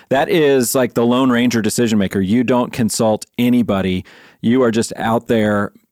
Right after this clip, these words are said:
calling the shots, asking everybody to follow you. You're not really asking the audience what they think. You're not asking the team members what they think. You're just going, going, going.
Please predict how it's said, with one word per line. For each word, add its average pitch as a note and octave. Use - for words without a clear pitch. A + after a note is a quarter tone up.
calling C3+
the B2+
shots, G#2+
asking B2
everybody A#2
to G#2
follow A2
you. G#2
You're G#2+
not A2+
really G#2+
asking A#2+
the G#2+
audience C3
what C3
they A#2
think. A#2+
You're A2+
not G2+
asking G2
the F2
team C#3+
members B2
what A#2
they G#2+
think. G2+
You're G#2+
just G2+
going, G#2
going, G2
going. F#2+